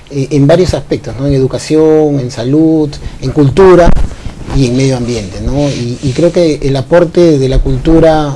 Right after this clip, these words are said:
de, de, de la papa a la cultura peruana, ahora que, digamos, está creciendo el tema culinario, más que nunca, eh, y com-,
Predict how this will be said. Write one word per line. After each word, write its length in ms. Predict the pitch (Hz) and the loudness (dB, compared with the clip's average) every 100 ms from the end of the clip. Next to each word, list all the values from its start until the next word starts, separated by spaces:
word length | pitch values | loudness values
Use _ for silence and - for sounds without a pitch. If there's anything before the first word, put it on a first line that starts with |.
| - 131 | -10 -8
de, 240 | 127 120 120 | -6 -6 -4
de, 200 | 127 120 | -4 0
de 140 | 131 | 0
la 140 | 123 | 0
papa 380 | 175 175 175 135 | 0 0 0 -4
a 40 | 123 | -6
la 80 | |
cultura 360 | 120 127 151 156 | -4 -4 -2 -2
peruana, 500 | 139 143 147 147 175 - | 0 0 2 0 -6 -10
ahora 360 | 113 135 131 | -6 -4 -4
que, 200 | - 80 - - - - - - - | -6 -2 2 4 6 4 4 -2 -8
digamos, 400 | 107 135 127 110 | -6 -4 -4 -6
está 260 | 104 - 123 | -6 -6 -4
creciendo 480 | 123 123 143 139 | -6 -4 -4 -4
el 80 | 120 | -4
tema 200 | 131 139 | -6 -4
culinario, 540 | 131 117 120 131 143 143 - - - - - - | -4 -6 -6 -4 -4 -6 -14 -20 -20 -20 -16 -6
más 220 | 135 139 | -6 -4
que 140 | 147 | -2
nunca, 440 | 143 147 143 156 160 - - - - | 0 0 -2 -6 -10 -18 -20 -20 -14
eh, 180 | 131 123 156 | -8 -6 -4
y 100 | 135 | -4
com-, 160 | 135 | -4